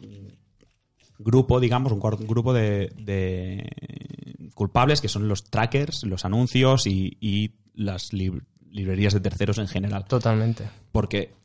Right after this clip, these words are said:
Speaker 1: y, y cuando estaba buscando información para la charla y demás, digo, "Ostras, igual no hay para tanto", ¿no? Porque sí que es, sabes que hay un montón de scripts y que se carga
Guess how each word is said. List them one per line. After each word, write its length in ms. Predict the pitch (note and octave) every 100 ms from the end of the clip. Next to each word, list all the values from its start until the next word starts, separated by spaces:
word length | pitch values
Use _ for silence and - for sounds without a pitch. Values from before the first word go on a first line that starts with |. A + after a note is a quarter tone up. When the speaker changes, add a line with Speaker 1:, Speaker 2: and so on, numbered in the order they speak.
| A#2+ -
Speaker 1:
y, 260 | B2 G#2
y 20 | B2+
cuando 260 | B2 A2+
estaba 320 | G#2 A2 B2 C#3+
buscando 600 | C#3 C#3 C3+ C3+ B2+ B2
información 480 | A#2+ A#2+ A#2 A2+ A#2+
para 140 | A#2+
la 80 | G#2+
charla 260 | B2+ B2+
y 20 | A#2+
demás, 180 | B2+
digo, 140 | B2+ F#2
"Ostras, 240 | - E2+
igual 260 | E2+ F2 F#2+
no 100 | A2
hay 160 | G2+
para 240 | F2 F#2+ -
tanto", 380 | - G#2 - F#2
¿no? 100 | -
Porque 420 | G#2+ F#2+ F#2+ F#2+ -
sí 240 | - F#2+
que 200 | F#2 F2+
es, 200 | F2 -
sabes 460 | - - F2+ F#2 -
que 160 | F#2 F2+
hay 180 | F2+
un 80 | F#2
montón 320 | F#2 F2 F2
de 80 | E2+
scripts 640 | - - B2+ C3 A#2 -
y 260 | G2 F#2 F2+
que 100 | F2+
se 120 | F#2+
carga 560 | E2+ F#2+ F#2+ F2+ F2